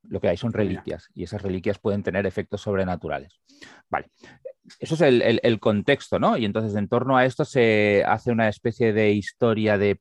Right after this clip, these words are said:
Speaker 1: piratas, de bandas en este entorno
Speaker 2: Ah, qué guay.
Speaker 1: de... Es, es, es muy, muy, muy chulo.
Speaker 2: Qué
Speaker 1: Es un
Speaker 2: guay.
Speaker 1: libro que
Speaker 2: Me apetece
Speaker 1: recomiendo.
Speaker 2: le-, o sea, me apetece ir, colgarte y ir a, lo tengo ahí, o sea que
Speaker 1: Yo creo que es muy para ti, yo creo que este libro te va a gustar.
Speaker 2: Sí. Además tengo un montón de, de así de fantasía que,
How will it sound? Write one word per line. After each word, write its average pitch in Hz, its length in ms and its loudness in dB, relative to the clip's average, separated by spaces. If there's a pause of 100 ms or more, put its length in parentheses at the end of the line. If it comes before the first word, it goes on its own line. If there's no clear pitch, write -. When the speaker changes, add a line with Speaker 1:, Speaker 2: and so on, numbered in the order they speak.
Speaker 1:
piratas, 95 1040 0
de 95 180 2
bandas 98 760 0
en 98 120 -4
este 98 560 0
entorno 98 600 -2
Speaker 2:
Ah, 98 40 -2
qué 92 40 -4
guay. 95 360 -4
Speaker 1:
de... - 80 -12
Es, - 120 -10
es, - 260 -12
es 120 140 -10
muy, 139 240 -2
muy, 113 160 -2
muy 95 180 -8
chulo. - 380 -16
Speaker 2:
Qué 127 80 -8
Speaker 1:
Es - 20 -4
un - 60 -8
Speaker 2:
guay. 113 80 -6
Speaker 1:
libro 117 120 -6
que - 80 -6
Speaker 2:
Me - 60 -2
apetece 143 180 -4 (140)
Speaker 1:
recomiendo. 120 180 0
Speaker 2:
le-, 113 60 -8
o - 20 -8
sea, 120 120 -4
me 107 80 -4
apetece 104 360 -8
ir, 104 200 -10 (220)
colgarte 107 540 -4
y 101 300 -10
ir 101 100 -12
a, 98 300 -14
lo 110 100 -16
tengo 120 200 -4
ahí, 131 140 0
o 92 100 -6
sea 95 160 -12
que 92 260 -16 (320)
Speaker 1:
Yo 196 100 2
creo 247 140 2
que 202 60 2
es 156 80 2
muy 147 100 2
para 110 180 4
ti, 117 140 0
yo 120 80 2
creo 147 140 -2
que 143 60 -2
este 127 140 -4
libro 139 200 -2
te 135 80 0
va 113 60 4
a 104 40 2
gustar. - 340 -6 (200)
Speaker 2:
Sí. - 60 -20 (100)
Además 156 240 0
tengo 180 160 2
un 147 40 -2
montón 135 380 -2
de, 127 220 0
de 120 80 -4
así 113 180 -6
de 135 100 -4
fantasía 127 520 -6
que, 120 160 -14